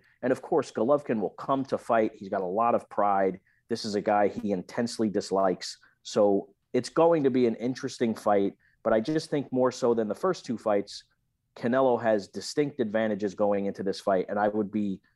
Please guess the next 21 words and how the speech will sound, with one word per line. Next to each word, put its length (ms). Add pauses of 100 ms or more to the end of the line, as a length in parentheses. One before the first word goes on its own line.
(840)
I 60
don't 60
know 80
if 80
stunned 680
is 140
the 80
right 200
word, 300
but 80
I 80
would 160
be, 240
uh, 200
very 420
surprised 640
if 100
he 120
lost 360
this 120
fight. 220